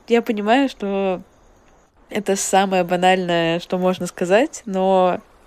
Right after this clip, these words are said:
всё будет хорошо. А если серьёзно, то мне просто очень-очень жаль, что я не могу тебя обнять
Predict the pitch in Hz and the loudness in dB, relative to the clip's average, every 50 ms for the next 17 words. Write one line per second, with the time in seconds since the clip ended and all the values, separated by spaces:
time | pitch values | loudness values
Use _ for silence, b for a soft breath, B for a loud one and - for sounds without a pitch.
0 | _ _ _ _ _ _ _ _ _ _ _ _ _ _ _ _ _ _ _ _ | _ _ _ _ _ _ _ _ _ _ _ _ _ _ _ _ _ _ _ _
1 | _ _ _ _ _ _ _ _ _ _ _ - - - - 226 240 226 214 196 | _ _ _ _ _ _ _ _ _ _ _ -16 -8 -2 0 2 2 2 0 -2
2 | 196 - - - - 202 - - 202 - - - - _ _ _ _ _ _ _ | -2 -4 -8 -10 -10 -8 -8 -6 -4 -4 -4 -6 -8 _ _ _ _ _ _ _
3 | _ _ _ _ _ _ - 202 202 214 - - 202 - - 190 190 208 233 277 | _ _ _ _ _ _ -8 -6 -6 -6 -6 -6 -8 -6 -4 -4 -4 -2 -2 -4
4 | 277 - 196 190 - - 190 185 196 202 - - 220 - - - - - 214 208 | -4 -6 -10 -12 -12 -14 -12 -10 -10 -10 -10 -10 -10 -10 -10 -10 -8 -6 -6 -6
5 | - - 196 180 185 - - 185 180 - 190 226 262 269 - _ _ _ _ - | -6 -10 -10 -10 -10 -8 -8 -8 -6 -4 -6 -6 -6 -8 -12 _ _ _ _ -20
6 | - - - - - 196 185 190 208 202 196 180 185 180 170 185 208 208 - 190 | -20 -20 -18 -8 -4 -2 -2 -2 -2 -4 -6 -6 -6 -6 -6 -8 -8 -8 -10 -10
7 | 175 180 185 190 196 190 190 196 _ _ _ _ _ _ _ _ _ - - - | -8 -6 -6 -6 -6 -8 -10 -14 _ _ _ _ _ _ _ _ _ -20 -16 -16
8 | - - - 165 170 170 180 - - - | -14 -10 -8 -6 -6 -6 -8 -10 -16 -20